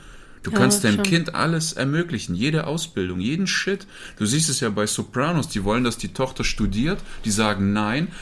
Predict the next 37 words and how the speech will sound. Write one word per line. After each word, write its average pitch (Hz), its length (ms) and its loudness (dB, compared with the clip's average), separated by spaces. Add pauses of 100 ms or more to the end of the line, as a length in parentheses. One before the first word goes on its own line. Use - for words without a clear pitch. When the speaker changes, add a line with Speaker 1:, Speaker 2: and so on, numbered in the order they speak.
(120)
Speaker 1:
aber 98 200 2
wie 95 100 2
wär's 107 220 2
mit 117 140 0
einer 104 100 0
Spende? 139 560 0 (480)
Und 107 80 0
dann 104 100 2
spenden 120 380 2
die 110 80 4
fünfzigtausend, 135 920 -2
die 104 80 -4
Tochter - 320 -6
kriegt - 280 -6
den 98 60 -2
Studienplatz. 170 600 -2
Speaker 2:
Ja, 226 240 2 (260)
ich - 120 -10
weiß. 202 240 0
Speaker 1:
Das 110 180 0
ist, 101 300 2
Speaker 2:
Ja, 90 80 0
Speaker 1:
ja, 151 240 2
Speaker 2:
stimmt. - 160 -10
Speaker 1:
was, 104 200 -2 (800)
das 107 300 -8
ist, - 220 -2
ja, 170 340 -4 (480)
es - 180 0
ist 151 180 0
einfach 156 280 0
beschämend. 160 680 0
Dir 107 80 -2
stehen 127 320 0
alle 160 300 -2
Wege 156 340 -2
offen. 92 320 -8